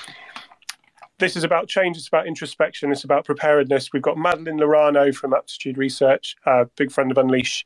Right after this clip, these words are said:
Um, she's also gonna be, um, she'll be appearing in several different places, I think, at, um,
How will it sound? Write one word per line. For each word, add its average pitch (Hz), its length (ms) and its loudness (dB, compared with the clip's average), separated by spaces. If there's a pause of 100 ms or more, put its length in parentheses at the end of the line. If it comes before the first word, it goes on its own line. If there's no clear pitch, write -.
(280)
Um, 127 320 0
she's 143 240 0
also 135 300 2
gonna 131 160 2
be, 127 340 4 (260)
um, 151 200 2
she'll 185 180 0
be 160 140 0
appearing 147 340 0
in 139 60 0
several 139 260 -4
different 135 280 -6
places, 139 280 -2
I 135 80 4
think, 127 300 0
at, - 240 -2
um, 123 240 2